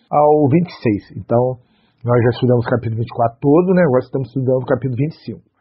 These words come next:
E vamos levar esse estudo aí <clears throat> pra gente ver o que, que realmente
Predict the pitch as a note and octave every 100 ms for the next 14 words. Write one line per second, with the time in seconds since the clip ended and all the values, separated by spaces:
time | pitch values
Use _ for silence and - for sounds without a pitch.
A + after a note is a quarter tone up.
0 | _ G#2 - A#2 B2 A#2+ - - A#2+ G#2
1 | A#2 A#2+ A#2+ A#2 - B2 B2 A#2 A2 -
2 | _ _ F#2 G2 A#2 A2+ A2+ - B2 A#2+
3 | C3 A#2+ B2 B2 B2 B2 B2+ B2